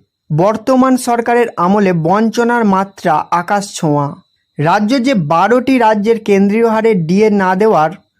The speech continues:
তথ্য দিয়েছে, সংগঠনটির মতে তা অবান্তর এবং ষষ্ঠ বেতন কমিশনের ভিত্তিতে তৈরি। অন্যদিকে পশ্চিমবঙ্গের মামলা চলছে পঞ্চম বেতন কমিশনের ভিত্তিতে।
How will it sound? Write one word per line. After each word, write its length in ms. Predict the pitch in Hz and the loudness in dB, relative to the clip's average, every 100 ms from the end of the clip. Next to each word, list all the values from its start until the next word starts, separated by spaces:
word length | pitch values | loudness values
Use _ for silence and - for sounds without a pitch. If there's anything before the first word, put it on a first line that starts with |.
| _ _ | _ _
তথ্য 360 | 208 214 214 226 | -2 -2 -2 -2
দিয়েছে, 600 | 175 185 214 - 190 143 - _ | 0 0 0 -2 -4 -4 -10 _
সংগঠনটির 840 | - - 196 220 233 254 247 254 240 | -10 -4 0 0 0 0 0 0 0
মতে 360 | 208 214 220 | 0 0 -2
তা 340 | 202 208 156 143 _ - | 0 0 0 -2 _ -2
অবান্তর 600 | 175 190 196 185 156 147 - _ _ _ _ _ _ _ | 0 2 0 0 -2 -4 -8 _ _ _ _ _ _ _
এবং 240 | 202 247 233 | -2 0 -2
ষষ্ঠ 460 | - 240 262 - | -2 -4 -4 -2
বেতন 420 | 262 214 214 240 | 0 0 0 -2
কমিশনের 520 | 233 233 233 247 233 220 | -2 -2 -2 0 0 0
ভিত্তিতে 560 | 165 175 202 196 220 | 0 -2 -2 -2 -2
তৈরি। 520 | 208 175 143 139 147 - _ _ _ _ | 0 0 0 -2 -6 -10 _ _ _ _
অন্যদিকে 600 | 190 233 285 285 294 202 | 0 2 4 2 2 2
পশ্চিমবঙ্গের 840 | 202 208 233 226 262 254 262 262 254 | 0 0 -2 0 0 2 4 2 2
মামলা 380 | 214 202 220 233 | 2 2 0 0
চলছে 400 | 247 240 208 190 | 0 0 0 -2
পঞ্চম 600 | 185 196 214 214 247 226 | -2 -2 0 0 0 2
বেতন 360 | 196 190 214 | 0 0 -2
কমিশনের 520 | 196 185 190 208 220 226 | 0 -2 -2 -2 0 0
ভিত্তিতে। 640 | 165 156 151 147 151 | 0 0 -4 -2 -4